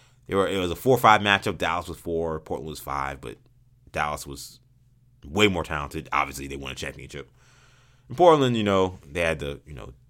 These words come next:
Brandon Roy with the bad knee, and, you know, Aldridge trying to just put it all together with that team. And Dallas, you know, manhandles them the first two games, and you say, "Okay, you know,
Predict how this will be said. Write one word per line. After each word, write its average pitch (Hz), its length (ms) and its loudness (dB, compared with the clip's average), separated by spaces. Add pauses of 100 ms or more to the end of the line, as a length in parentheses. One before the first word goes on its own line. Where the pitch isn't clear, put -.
(200)
Brandon 80 480 -4 (160)
Roy 85 400 -4
with 71 120 -14
the - 40 -18
bad 78 340 -4
knee, 76 440 -6
and, 64 220 -12
you 65 40 -12
know, 60 160 -12
Aldridge 71 540 -10
trying 73 200 -8
to 64 60 -12
just 65 300 -16
put - 160 -6
it 71 80 -8
all 71 160 -6
together 71 400 -8
with 67 100 -18
that 69 160 -8
team. 71 320 -12 (2000)
And 98 160 -6
Dallas, 147 340 4
you 120 60 -8
know, 139 100 4
manhandles 127 520 2
them 123 120 0
the 110 80 -2
first 123 220 0
two 120 100 -4
games, 107 460 -2
and 101 80 -2
you 110 80 -4
say, 123 80 -2
"Okay, 127 400 2 (100)
you 120 80 -4
know, 110 220 -4